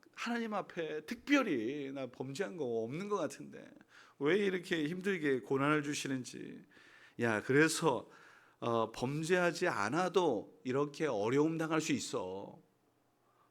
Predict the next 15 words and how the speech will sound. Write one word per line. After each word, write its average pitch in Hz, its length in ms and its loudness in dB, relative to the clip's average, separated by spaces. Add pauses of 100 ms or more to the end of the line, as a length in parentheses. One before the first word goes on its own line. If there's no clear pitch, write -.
(140)
어, 110 420 -12 (160)
의로워도 175 960 4 (320)
어려움 151 380 6
당할 160 220 4
수 - 140 -4
있어. - 380 -10 (720)
그럴 151 240 2
수 147 160 -2
있어.라고 - 1040 -2
이야기하는 113 540 0
것입니다. 131 520 -12 (680)
그래서, 117 560 2 (180)
어, 107 300 2
결론이 156 540 2
무엇이냐? 120 720 -4